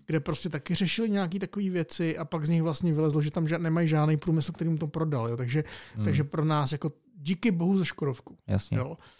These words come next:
Speaker 1: Protože ta Škodovka jako vlastně driveuje ty inovace,
Speaker 2: Mhm,
Speaker 1: jo.
Speaker 2: mhm.
Speaker 1: Bez té Škodovky by vůbec takový věci tady ne-, ne-, ne-, nebyly, takže já
Speaker 2: Jo.
Speaker 1: zase jako si na ně vlastně díky bohu za, za, za to, jo. A i třeba, když se bavíme s, já nevím, třeba s Audi,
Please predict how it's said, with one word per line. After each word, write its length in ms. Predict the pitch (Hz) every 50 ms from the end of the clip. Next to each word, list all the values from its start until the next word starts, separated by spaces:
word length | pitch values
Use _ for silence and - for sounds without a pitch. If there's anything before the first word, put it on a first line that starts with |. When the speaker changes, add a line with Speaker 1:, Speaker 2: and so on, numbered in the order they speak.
| _ _ _
Speaker 1:
Protože 340 | - 160 135 - 170 139 175
ta 100 | 165 180
Škodovka 500 | - - - 170 165 156 - - - 165
jako 580 | 165 156 151 - - 165 165 160 160 156 - - 247
vlastně 340 | 185 160 156 - - 190 180
driveuje 500 | 156 147 165 160 165 165 151 160 165 151
ty 140 | 147 - 160
inovace, 420 | 147 143 143 135 123 - - 110
Speaker 2:
Mhm, 200 | 113 110 110 156 208 - -
Speaker 1:
jo. 140 | - 123 117 156
Speaker 2:
mhm. 80 | 185 - - - -
Speaker 1:
Bez 160 | - 175 147
té 100 | - 233
Škodovky 400 | 208 - - 190 180 170 147 202
by 100 | 175 170
vůbec 340 | 165 151 180 214 208 208 -
takový 220 | - 180 - 180 165
věci 160 | 156 139 156
tady 160 | 160 160 160
ne-, 100 | 147 143
ne-, 300 | 151 139 147 143 139 135 131
ne-, 180 | 151 143 143 -
nebyly, 400 | 151 143 131 131 160 156 143 127
takže 240 | 120 127 123 127 147
já 280 | 143 139 139 143 139 135
Speaker 2:
Jo. 80 | 120 120 - - - - - -
Speaker 1:
zase 240 | 139 - - 180 165
jako 200 | 151 143 180 151
si 140 | - - 165
na 80 | 151
ně 280 | 151 156 156 151 147 - - _ _ _ _ _ -
vlastně 260 | 185 160 - - 196
díky 200 | 170 165 - 196
bohu 200 | 156 147 160 151
za, 100 | 139 127 113 151 156
za, 180 | 165 139 143 139
za 140 | 131 151 139
to, 180 | - - 123 - _ -
jo. 200 | 156 143 143 147 - - - - - -
A 100 | - - -
i 240 | - 190 202 196 196 - - - _ _
třeba, 280 | - - 180 170 180 170
když 160 | 180 165 -
se 100 | - 180
bavíme 640 | 160 165 160 170 175 170 175 175 170 151 120 117 117
s, 480 | 113 - - - - - - - - -
já 100 | 143 131
nevím, 140 | 135 139 131
třeba 160 | - 180 147
s 100 | - -
Audi, 520 | - 165 165 170 143 151 147 156 165 -